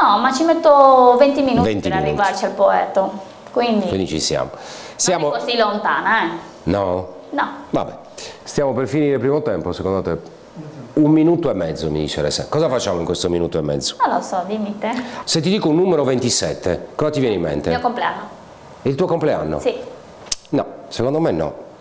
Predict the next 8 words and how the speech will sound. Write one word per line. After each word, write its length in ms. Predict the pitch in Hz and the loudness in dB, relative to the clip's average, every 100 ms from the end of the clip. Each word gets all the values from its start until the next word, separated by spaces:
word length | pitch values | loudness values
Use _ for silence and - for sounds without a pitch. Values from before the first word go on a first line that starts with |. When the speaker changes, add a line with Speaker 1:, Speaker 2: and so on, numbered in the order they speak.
| - - | -16 -4
Speaker 2:
Guarda 220 | 151 127 | -2 -2
questa 260 | 98 85 85 | -4 -4 -2
cosa. 340 | 113 123 151 151 - - - | -2 -2 -4 -8 -16 -6 2
Speaker 1:
Ah, 800 | 349 330 302 277 254 240 226 233 | 4 6 6 8 8 8 8 4
certo. 540 | - 494 262 220 - 226 226 226 - - - - - - - - - | 6 8 8 4 2 4 4 2 -4 -8 -8 -10 -14 -18 -18 -18 -2
Gioco 140 | - 131 | 4 6
Speaker 2:
Ventisette. 880 | 147 127 104 - 135 98 - 90 | 6 4 4 2 2 0 0 0
Speaker 1:
Sì, 80 | - | 2